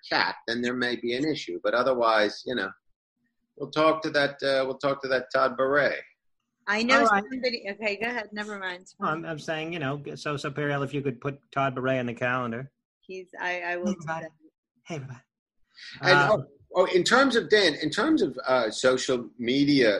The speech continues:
Speaker 1: you know, that branding stuff. So what can I tweet out? I mean, other than just a link and, like, a static picture of what we're doing right now, is there anything that I can, like, uh, what do they
Speaker 2: I'm
Speaker 1: call it?
Speaker 2: gonna have,
Speaker 1: Source
Speaker 2: I'm
Speaker 1: material.
Speaker 2: get-, I'm waiting for a little video clip.
Speaker 1: Okay. All right.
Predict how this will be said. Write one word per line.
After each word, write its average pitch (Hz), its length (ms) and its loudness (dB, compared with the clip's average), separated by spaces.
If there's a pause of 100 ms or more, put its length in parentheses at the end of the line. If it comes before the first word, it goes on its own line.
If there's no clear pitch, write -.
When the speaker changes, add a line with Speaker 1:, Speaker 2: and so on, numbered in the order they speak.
Speaker 1:
you 110 160 -2
know, 117 80 -8
that 113 200 -2
branding 131 460 2
stuff. 95 380 -2
So 113 160 -2
what 127 400 -2
can 190 120 0
I 151 420 -2 (140)
tweet 160 240 2
out? 151 200 4
I 156 40 -2
mean, 156 220 2
other 190 240 4
than 160 200 0
just 147 240 -4
a 131 140 2
link 120 460 0 (140)
and, 120 120 -2
like, 120 180 -4
a 104 120 2
static 131 560 4 (180)
picture 131 400 0
of 87 120 -2
what 113 180 0
we're 104 100 0
doing 113 280 -2
right 104 280 -2
now, 107 340 2 (340)
is 123 120 -8
there 151 120 4
anything 151 400 2
that 131 100 4
I 123 140 6
can, 113 360 -4 (160)
like, 107 260 0
uh, 98 320 2 (440)
what 220 80 6
do 220 60 10
they 233 100 8
Speaker 2:
I'm 254 60 -4
Speaker 1:
call 208 120 4
it? - 20 2 (220)
Speaker 2:
gonna 262 200 8
have, 254 100 8
Speaker 1:
Source - 160 -10
Speaker 2:
I'm 247 80 -6
Speaker 1:
material. 254 240 2
Speaker 2:
get-, 254 60 6
I'm 247 100 2
waiting 269 340 2
for 254 160 -4
a 240 60 -4
little 233 320 0
video 208 380 0
clip. 156 480 -2
Speaker 1:
Okay. - 200 4 (960)
All 185 80 -2
right. - 80 0